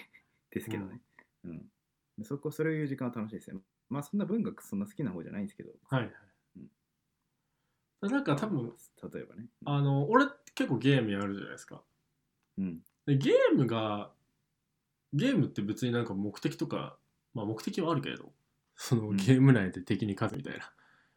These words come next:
Speaker 1: うん。
Speaker 2: で、別にやる意義とかあんまりないじゃないですか。
Speaker 1: うん。
Speaker 2: でもなんでやってるかっていうと、実はあれはなんかその、そこに対する快楽でしかないんですよね。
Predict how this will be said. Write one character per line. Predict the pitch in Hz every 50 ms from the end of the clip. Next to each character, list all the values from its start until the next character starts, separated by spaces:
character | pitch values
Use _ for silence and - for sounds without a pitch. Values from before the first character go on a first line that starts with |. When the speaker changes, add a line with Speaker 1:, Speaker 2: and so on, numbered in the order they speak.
| _ _ _ _ _ _ _ -
Speaker 1:
う | 95
ん。 | 92 90 85 82
Speaker 2:
で、 | - -
別 | - 143 139 139 131
に | 117
や | 117 117 123
る | 127 147 165
意 | 175
義 | 147 - -
と | - 110
か | - - 92 104
あ |
ん | 113 104
ま | 139 127
り | 113 113
な | 101 104
い | 117
じ | - - 104
ゃ |
な | -
い | -
で |
す | - -
か。 | - - _ _ _ _ _ _ _ _ _ - - _ -
Speaker 1:
う | 98
ん。 | 101 101 95 92 90 90 85 82 82 80 80 78 80 80 - _ _
Speaker 2:
で | - 135
も | 127 123
な | 131 147 180
ん | 190 165
で | 135
や | 120 107
っ | -
て | - 131
る | 127 131
か | 120 104
っ |
て | - - 101
い | 90
う |
と、 | - 101 92 92 95 - - _ _ _
実 | 135 131 - 226
は | 202 165
あ | 156
れ | 151 160
は | 175 175 165
な | 165 165
ん | 151
か | -
そ | - 127 117
の、 | 113 110 110 110 120 - - _ _ _ _ -
そ | - - - 151 -
こ | 208 208
に | 208
対 | - 233 233
す | - 165
る | 131 127
快 | - - 202 220 202
楽 | 151 135 98
で | 98 98
し | -
か | - 101
な | 104
い | 101
ん | 95
で |
す | 92 -
よ | - -
ね。 | -